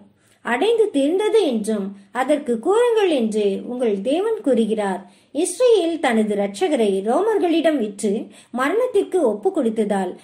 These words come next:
அவமானம், துன்பம், இழிவு ஆகியவைகளின் பாத்திரத்தில் ஏறக்குறைய பதினெட்டு நூற்றாண்டுகளாக குடிக்க வேண்டியவர்களாக இருக்கின்றனர். இந்த பெரும் துன்பம்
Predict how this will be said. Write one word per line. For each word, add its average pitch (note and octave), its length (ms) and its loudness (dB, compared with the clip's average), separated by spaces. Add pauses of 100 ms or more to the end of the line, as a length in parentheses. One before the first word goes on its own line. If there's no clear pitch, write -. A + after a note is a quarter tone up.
(120)
அவமானம், C4+ 760 -2 (120)
துன்பம், C4 480 0 (200)
இழிவு C#4+ 640 0 (180)
ஆகியவைகளின் F4+ 840 2
பாத்திரத்தில் A3 840 -2
ஏறக்குறைய C#4 600 2
பதினெட்டு G#4 640 2
நூற்றாண்டுகளாக A3 1040 0 (240)
குடிக்க G#4+ 400 2
வேண்டியவர்களாக A3+ 640 0
இருக்கின்றனர். G#3 760 0 (280)
இந்த G4 320 2
பெரும் E4+ 400 0
துன்பம் A#3+ 540 0